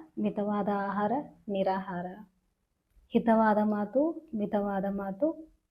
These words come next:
ಮೌನ. ಹಿತವಾದ ಯೋಚನೆ, ಮಿತವಾದ ಯೋಚನೆ, ನಿರಾಲೋಚನೆ. ಈ ಮೂರು ನಿಯಮಗಳನ್ನ ಸಿಂಪಲ್ ಆಗಿ ಸ್ನೇಹಿತರೆ,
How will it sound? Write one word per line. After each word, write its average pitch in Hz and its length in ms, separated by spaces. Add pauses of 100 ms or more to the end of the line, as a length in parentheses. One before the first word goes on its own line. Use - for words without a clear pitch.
(360)
ಮೌನ. 202 400 (960)
ಹಿತವಾದ 220 480
ಯೋಚನೆ, 214 720 (180)
ಮಿತವಾದ 196 520
ಯೋಚನೆ, 190 760 (300)
ನಿರಾಲೋಚನೆ. 185 1040 (580)
ಈ 226 80
ಮೂರು 240 340
ನಿಯಮಗಳನ್ನ 226 600 (400)
ಸಿಂಪಲ್ 285 480
ಆಗಿ 262 180
ಸ್ನೇಹಿತರೆ, 240 800